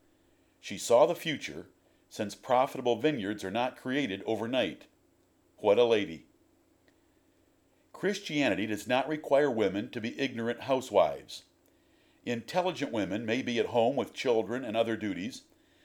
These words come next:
depending on the family's circumstances and objectives. But the lofty ideal presented by the Scriptures in this definitive passage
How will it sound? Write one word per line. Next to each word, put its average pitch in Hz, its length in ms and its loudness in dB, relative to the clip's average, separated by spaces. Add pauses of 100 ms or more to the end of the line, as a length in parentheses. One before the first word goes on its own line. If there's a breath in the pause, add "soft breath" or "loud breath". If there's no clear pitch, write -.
(140 soft breath)
depending 156 420 -2
on 120 120 0
the 117 60 -2
family's 123 560 -4
circumstances 113 1000 -6
and 110 140 -4
objectives. 104 720 0 (960 soft breath)
But 120 120 -2
the 123 120 4
lofty 175 460 2
ideal 123 600 0
presented 113 560 -2
by 135 80 6
the 113 100 -2
Scriptures 135 640 -4
in 98 220 -8
this 139 240 -2
definitive 143 720 -4
passage 104 640 0